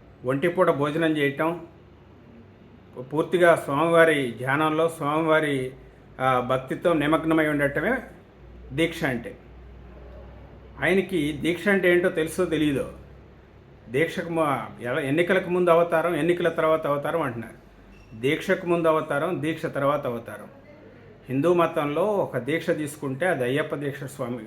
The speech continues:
అయ్యప్ప దీక్ష కానీ వెంకటేశ్వర స్వామి దీక్ష కానీ తీసుకున్నప్పుడు ఆ ప్రత్యేకమైన వస్త్రాధారణ ఉంటుంది, ప్రత్యేకమైనటువంటి పూజలు ఉంటాయి, ప్రత్యేకమైనటువంటి కార్యక్రమాలు చేస్తారు.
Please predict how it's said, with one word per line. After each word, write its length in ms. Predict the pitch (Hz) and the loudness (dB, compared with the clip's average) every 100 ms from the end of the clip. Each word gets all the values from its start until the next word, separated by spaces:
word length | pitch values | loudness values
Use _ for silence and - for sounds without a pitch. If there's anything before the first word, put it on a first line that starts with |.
| 113 | -4
అయ్యప్ప 300 | 131 147 151 | -2 -2 -4
దీక్ష 300 | 139 131 127 | -4 -6 -8
కానీ 520 | 117 113 143 202 208 - - - - | -8 -8 -6 -8 -10 -18 -20 -20 -6
వెంకటేశ్వర 440 | 123 131 147 170 170 | -2 0 4 4 4
స్వామి 260 | 165 156 | 0 2
దీక్ష 260 | 143 135 147 | -2 -2 -4
కానీ 280 | 120 120 156 | -4 -4 -6
తీసుకున్నప్పుడు 920 | 139 135 - 151 139 127 120 196 - - - - - - - | -6 -6 -4 -2 -4 -6 -6 -6 -8 -14 -20 -20 -20 -18 -8
ఆ 80 | 127 | -4
ప్రత్యేకమైన 680 | 175 120 175 185 180 175 | -4 -2 0 2 2 2
వస్త్రాధారణ 600 | 156 135 170 170 175 165 | 2 2 4 4 4 2
ఉంటుంది, 360 | 151 151 180 127 - - - - - - - - - - | 0 0 -2 -2 -8 -20 -20 -20 -20 -20 -20 -20 -20 -10
ప్రత్యేకమైనటువంటి 880 | 135 131 165 180 180 175 170 175 156 | -8 0 4 4 4 2 2 0 -2
పూజలు 340 | - 147 175 175 | -2 0 2 2
ఉంటాయి, 400 | 175 170 101 - - - - - - - - 131 | 2 0 -2 -10 -20 -20 -20 -20 -20 -20 -10 -6
ప్రత్యేకమైనటువంటి 960 | 131 147 180 175 175 170 170 170 156 | -4 4 4 4 0 2 0 0 0
కార్యక్రమాలు 640 | 151 156 165 170 170 156 156 | 0 0 0 0 -2 0 0
చేస్తారు. 440 | 156 - 175 | 0 2 0